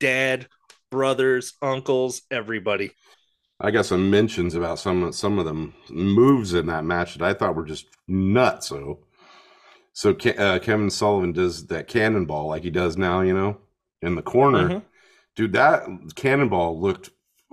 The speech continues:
Speaker 2: fucking hardcore compared to what he
Speaker 1: Brutal.
Speaker 2: does now. Like, what he does now is just so, like,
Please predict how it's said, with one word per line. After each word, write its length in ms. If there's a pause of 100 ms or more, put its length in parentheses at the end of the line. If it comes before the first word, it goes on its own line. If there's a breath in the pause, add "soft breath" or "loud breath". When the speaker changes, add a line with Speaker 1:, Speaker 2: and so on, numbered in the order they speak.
Speaker 2:
fucking 440
hardcore 720
compared 360
to 80
what 120
he 60
Speaker 1:
Brutal. 320
Speaker 2:
does 60
now. 400 (600 loud breath)
Like, 80
what 120
he 80
does 160
now 200
is 80
just 200
so, 140
like, 200